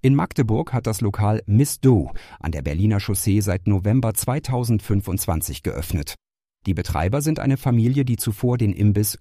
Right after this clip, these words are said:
Gold Dragon an der Jerichoer Straße führte. Der Umzug erfolgte, weil der Pennymarkt schließt, bei dem die Familie Untermieter war.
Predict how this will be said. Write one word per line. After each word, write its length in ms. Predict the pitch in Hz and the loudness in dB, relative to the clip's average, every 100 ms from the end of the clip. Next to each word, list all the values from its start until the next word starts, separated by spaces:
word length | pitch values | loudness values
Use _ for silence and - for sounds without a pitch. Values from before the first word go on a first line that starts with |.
| - | -2
Gold 420 | 101 95 - - | 0 0 -2 -2
Dragon 400 | 117 117 107 127 | -2 2 2 2
an 160 | 104 | 0
der 160 | 101 92 | 0 2
Jerichoer 640 | 92 113 104 82 95 87 | 2 2 0 -2 0 0
Straße 420 | 92 120 107 - | -2 -2 0 -2
führte. 440 | 73 - 65 - 67 - - - - - | -4 -6 -6 -6 -8 -12 -20 -20 -8 -4
Der 160 | 90 | 0
Umzug 340 | 135 156 156 - | 0 -2 -4 -4
erfolgte, 600 | 107 - 101 104 160 143 | -2 2 2 2 -2 0
weil 180 | 107 107 | 0 2
der 160 | 104 | 2
Pennymarkt 640 | 104 139 165 92 69 - | 2 2 2 2 0 -6
schließt, 540 | - 104 117 135 - - | -4 0 2 0 -6 -6
bei 180 | 104 104 | -2 0
dem 200 | 95 98 | 2 0
die 100 | 92 | 0
Familie 480 | 101 90 85 82 98 | 0 0 2 0 0
Untermieter 640 | 117 98 71 67 73 58 | 2 2 -2 -4 -6 -8
war. 180 | 50 | -10